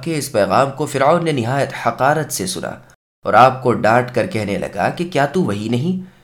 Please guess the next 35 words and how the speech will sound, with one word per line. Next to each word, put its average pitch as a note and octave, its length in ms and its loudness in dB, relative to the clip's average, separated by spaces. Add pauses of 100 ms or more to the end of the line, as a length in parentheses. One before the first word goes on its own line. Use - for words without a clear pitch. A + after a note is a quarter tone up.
(200)
کہ C#3+ 80 4
ہم C#3 220 6
نے C#3+ 120 2
تجھے C3 420 -2
اپنے A2+ 340 0
ہاں A2 280 2
پالا، A2+ 500 4
مدتوں B2 540 -2
تک A#2+ 240 -6
تیری A2 200 -2
خبر F#2+ 360 -4
گیری G2 220 -4
کرتے B2 300 0
رہے، A#2 200 -2 (520)
اس D3 160 0
احسان E3 360 2
کا D#3 80 4
بدلہ C3 260 0 (100)
تو C#3+ 80 -2
نے C3+ 100 0
یہ A#2+ 280 0
دیا C3+ 300 0
کہ D3+ 160 -4
ہم B2+ 200 -2
میں D3 140 -2
سے D3+ 140 -6
ایک B2 260 -4
شخص A#2+ 200 -6
کو C3 160 -2
مار A#2+ 200 4
ڈالا C3+ 340 2 (420)
اور G2 80 2
ہماری A2+ 340 4
ناشکری G#2+ 480 -2
کی، F3+ 300 -4